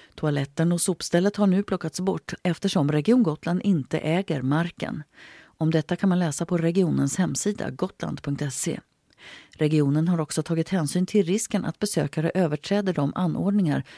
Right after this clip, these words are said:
som av säkerhetsskäl satts upp i området och att Region Gotland inte kan garantera säkerheten för allmänheten vid badplatsen.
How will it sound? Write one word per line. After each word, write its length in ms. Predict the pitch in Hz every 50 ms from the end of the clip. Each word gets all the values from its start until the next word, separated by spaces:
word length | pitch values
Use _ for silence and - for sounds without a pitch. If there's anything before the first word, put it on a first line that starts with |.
| -
som 220 | - - - 214 226
av 60 | 233
säkerhetsskäl 840 | 214 - - 214 143 - - 135 143 139 - - - 233 208 170
satts 300 | 143 - - 143 - -
upp 280 | - - - - _ -
i 100 | - 135
området 640 | 139 135 143 135 131 151 160 160 - 135 143 - - - - - - -
och 260 | - _ - 160 -
att 120 | 156 - 156
Region 280 | 151 143 147 147 151
Gotland 400 | 156 202 220 - - 226 214 208 -
inte 340 | - 190 135 127 - - 208
kan 220 | - 214 196 180
garantera 600 | 170 185 196 240 233 226 - 170 175 208 233 233
säkerheten 640 | 208 - - 139 123 - 139 143 139 - - 156 156
för 140 | - - -
allmänheten 720 | - 202 180 139 131 135 135 151 175 190 - - 165 139
vid 160 | 135 139 131
badplatsen. 680 | - - 147 127 123 - - - - - - - - -